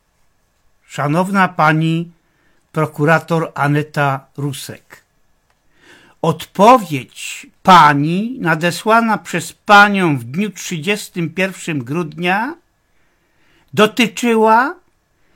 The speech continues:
korespondencji, którą pani wzięła pod uwagę, nie biorąc pod uwagę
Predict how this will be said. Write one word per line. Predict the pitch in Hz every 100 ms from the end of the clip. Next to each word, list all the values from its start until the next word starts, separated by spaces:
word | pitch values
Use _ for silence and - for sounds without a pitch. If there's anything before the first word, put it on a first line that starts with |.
| _ _ _ _ _ _
korespondencji, | - 220 226 220 - 214 214 160 220 254 247 - 247
którą | - 214 214 202
pani | - 220 254 254 262
wzięła | 143 175 240 247
pod | 240 233 220
uwagę, | 226 214 254 202 147 117 113
nie | 117 175 240
biorąc | 190 156 247 277 262 202 156 139 -
pod | - 208 175 180
uwagę | 175 135 185 202 208 196 247 285